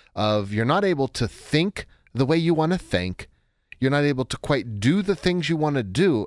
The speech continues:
and imagine that you start to lash out.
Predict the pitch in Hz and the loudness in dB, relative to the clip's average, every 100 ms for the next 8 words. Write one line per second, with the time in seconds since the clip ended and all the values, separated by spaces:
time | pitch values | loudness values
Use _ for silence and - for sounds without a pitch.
0 | - 113 110 98 113 151 185 180 107 73 | -2 -2 -4 -6 -6 -4 -2 -4 -6 -6
1 | 87 - - - _ - 120 120 - 131 | -8 -10 -16 -20 _ -4 0 0 0 0
2 | - 107 110 107 95 165 147 | 0 0 0 0 -2 0 0